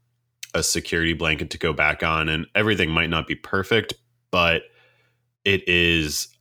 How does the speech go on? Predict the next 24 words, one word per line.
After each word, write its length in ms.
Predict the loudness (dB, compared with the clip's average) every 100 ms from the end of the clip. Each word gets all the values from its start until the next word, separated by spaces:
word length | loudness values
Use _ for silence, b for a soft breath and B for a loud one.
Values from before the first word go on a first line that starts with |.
| 0
a 100 | 2
reminder 720 | 2 0 0 0 2 0 0
that, 420 | 0 2 2 -2 -4
um, 420 | -2 -2 -2 -6 -12 _ _ _ _ _
things 320 | -2 -2 -4
can 260 | -4 -2
be 100 | 0
good. 360 | 0 0 0 -4 b b b b _ -2
Um, 560 | 2 2 2 2 -2 -6 _ _ _ _
at 180 | -2 0
least 300 | 0 0 -4
for 280 | -4 -2 0
you, 120 | 0
you 200 | 0 0
know, 180 | 0 -2
we're 260 | -4 -4 0
all, 320 | 2 0 -2
we 120 | -2 -2
all 160 | 0
reflect 400 | -2 -2 -4 -2
differently 340 | -4 -4 -2 -2
on 140 | -2
different 280 | -4 -4 -2
things. 500 | 0 0 0 -4